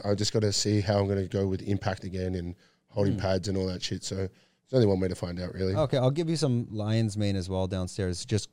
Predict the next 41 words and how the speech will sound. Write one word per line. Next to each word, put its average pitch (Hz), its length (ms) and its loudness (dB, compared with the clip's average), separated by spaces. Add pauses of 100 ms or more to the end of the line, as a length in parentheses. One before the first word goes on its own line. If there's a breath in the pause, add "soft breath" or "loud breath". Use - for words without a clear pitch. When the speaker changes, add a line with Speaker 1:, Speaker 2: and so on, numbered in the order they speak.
Speaker 2:
it 95 220 -8
promotes 101 500 -2
nerve 98 240 0
growth 95 280 -2
factor. 92 560 -2 (340)
And, 90 320 -2
uh, 87 360 -4 (200)
I, - 260 -2
I 135 140 6
like, 156 300 8 (320 soft breath)
like, 120 180 4 (300)
I'm 110 140 -2
trying 143 220 2
to 143 80 2
be 131 120 6
a 113 40 6
bit 107 160 4
of 104 80 4
a 104 40 2
s-, - 180 -2
like 95 300 -2
a, 90 300 -2
like 90 220 -6
a 87 120 -4 (100)
testing 98 480 -2
doctor 87 400 -2
or 85 40 -2
scientist. 92 540 0
Speaker 1:
Yeah, - 80 4
Speaker 2:
Like, - 80 0
Speaker 1:
yeah. 156 80 2
Speaker 2:
"Hey 202 60 4
guys, 180 260 4
you 175 60 2
got 190 100 4
these 185 140 0
problems? 185 340 2
Let's 156 140 -2
try 156 180 4
these 143 220 2
out." 143 240 4